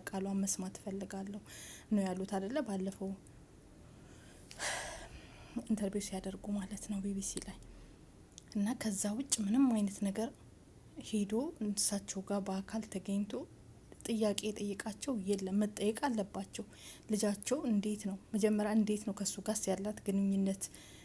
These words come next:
እ፣ ምን ነበረ? መረጃ አለ። ስ-፣ እናትም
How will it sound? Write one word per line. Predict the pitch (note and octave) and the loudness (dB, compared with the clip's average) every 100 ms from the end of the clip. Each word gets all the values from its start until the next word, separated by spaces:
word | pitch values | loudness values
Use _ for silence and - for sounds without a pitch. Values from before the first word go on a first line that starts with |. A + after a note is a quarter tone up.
| - | -8
እ፣ | - F3 | 0 2
ምን | G#3+ A3 G#3 | 6 6 6
ነበረ? | F#3+ - F3+ G3 - - - - - G3+ | 2 -2 -4 -4 -10 -16 -20 -20 -10 2
መረጃ | G#3+ G3+ G3+ G3+ A3 | 4 4 2 2 0
አለ። | G#3 G3 G3 F#3 F#3 - | 0 0 2 0 0 0
ስ-፣ | G3 - | 0 2
እናትም | G3 G3+ G3+ G3 G#3 | 2 2 2 0 0